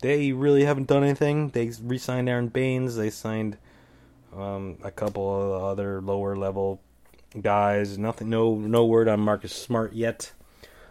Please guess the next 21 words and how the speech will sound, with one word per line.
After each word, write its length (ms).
Um, 580
but 120
yeah, 280
so, 280
I 60
mean, 100
that's 180
the 60
big 240
one. 160
There's 160
been 140
other, 180
some 300
other 240
moving 320
pieces 460
here 180
and 120
there. 380
Um, 500